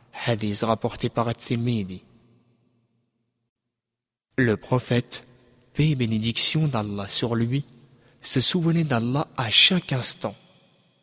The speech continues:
avant d'aller au lit et au réveil, en entrant et en sortant des toilettes, en entrant au marché, et cetera.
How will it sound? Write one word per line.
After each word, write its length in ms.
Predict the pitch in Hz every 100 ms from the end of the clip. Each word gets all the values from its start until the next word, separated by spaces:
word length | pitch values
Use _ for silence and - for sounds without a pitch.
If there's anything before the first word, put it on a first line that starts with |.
| -
avant 340 | 131 127 151
d'aller 240 | 139 120 113
au 140 | 113
lit 200 | 110 131 - - - -
et 100 | 117
au 160 | 135
réveil, 540 | 143 120 113 110 117 135 - - - _
en 200 | 147 143
entrant 460 | 180 180 - 165 175 - - - - -
et 120 | 117
en 120 | 107
sortant 440 | - 156 - 139
des 120 | 117 127
toilettes, 500 | 127 113 117 - 151 - - - _ _ _ _
en 160 | 147 175
entrant 380 | 208 - 160 143
au 20 |
marché, 460 | 127 117 - 123 139 - 131
et 80 | -
cetera. 580 | - 123 135 117 101